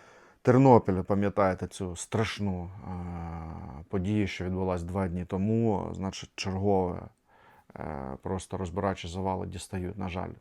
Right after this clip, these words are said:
е, тіла. На станом на зараз тридцять один загиблий, дев'яносто чотири постраждали. Останні достали три тіла, е, мати, е,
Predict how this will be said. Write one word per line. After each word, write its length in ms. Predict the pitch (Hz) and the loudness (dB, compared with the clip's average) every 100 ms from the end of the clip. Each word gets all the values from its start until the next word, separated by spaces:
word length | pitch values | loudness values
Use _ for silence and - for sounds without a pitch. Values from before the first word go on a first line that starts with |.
| _ - | _ -20
е, 300 | 67 65 64 | -14 -14 -6
тіла. 360 | 95 98 107 | 0 2 2
На 140 | 98 95 | 2 0
станом 360 | - 107 95 | 2 2 2
на 100 | 98 | 0
зараз 340 | 95 98 90 - | 2 2 0 -2
тридцять 380 | 95 101 92 98 | -4 -4 -4 -2
один 240 | 92 92 | -2 -2
загиблий, 480 | 87 92 120 101 90 | -2 0 0 0 0
дев'яносто 400 | 95 98 107 85 | 0 0 -2 -6
чотири 340 | - - 92 | -8 -4 -4
постраждали. 600 | 87 90 - 87 85 - - _ _ - - - - | -4 -6 -6 -6 -6 -8 -10 _ _ -20 -20 -20 -12
Останні 440 | 87 - 107 101 | -10 -2 0 0
достали 540 | 87 90 - 92 87 82 _ | -2 -6 -4 -2 -2 -6 _
три 220 | - 92 90 | -6 -6 -6
тіла, 440 | - 98 90 85 - _ - - _ _ - | -4 -4 -4 -8 -14 _ -20 -20 _ _ -14
е, 380 | 87 90 85 85 82 80 80 78 80 - - 60 - | -10 -8 -8 -10 -10 -10 -12 -12 -12 -14 -14 -16 -10
мати, 600 | 90 101 110 - 98 87 - _ _ _ _ _ - | 0 4 4 2 -6 -6 -12 _ _ _ _ _ -12
е, 340 | 87 87 82 | -8 -8 -8